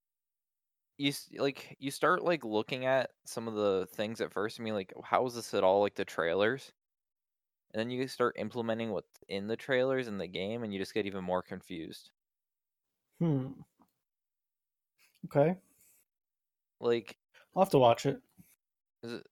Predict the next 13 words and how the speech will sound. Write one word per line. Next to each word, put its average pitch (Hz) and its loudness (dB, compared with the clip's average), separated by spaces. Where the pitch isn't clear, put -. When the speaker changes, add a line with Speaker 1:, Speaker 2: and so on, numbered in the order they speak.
Speaker 1:
I 131 -6
guess, - -6
can - -10
you 208 -6
spoil 117 0
a 110 0
game 101 -8
of, 101 -12
like, 101 -6
what, - -8
can 120 -16
we, 110 -14
spoilers? - -8